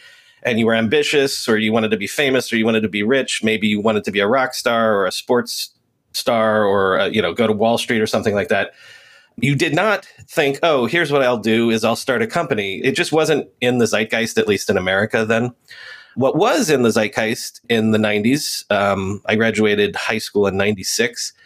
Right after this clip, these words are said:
was, um, when Quentin Tarantino burst onto the scene, a whole generation of us were like, "Ah, we wanna be him." And that was me. I went to college at the University of Florida, and I bounced around in a bunch of different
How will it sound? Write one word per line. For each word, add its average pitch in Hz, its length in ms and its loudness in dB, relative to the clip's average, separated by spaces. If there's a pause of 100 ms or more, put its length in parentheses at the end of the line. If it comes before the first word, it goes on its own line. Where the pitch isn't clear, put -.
(400)
was, 110 400 2
um, 107 500 0 (200)
when 110 180 0
Quentin 151 300 0
Tarantino 139 680 0
burst 123 320 0
onto 117 220 2
the 104 100 2
scene, 110 520 0
a 107 100 2
whole 156 400 2
generation 131 540 0
of 110 100 0
us 110 180 -2
were 110 80 2
like, 101 220 0
"Ah, 123 340 -2 (220)
we 120 140 2
wanna 123 220 2
be 101 160 -6
him." 117 360 -2 (640)
And 123 240 -2
that 139 200 0
was 139 160 0
me. 170 360 2
I 139 460 0
went 120 360 -2
to 113 500 2
college 120 360 -2
at 104 120 0
the 98 60 -2
University 107 360 0
of 95 80 -4
Florida, 147 560 2 (580)
and 113 140 0
I 117 220 -4 (180)
bounced 135 540 -4
around 131 260 0
in 113 80 2
a 110 60 2
bunch 113 340 0
of 117 180 0
different 113 420 -2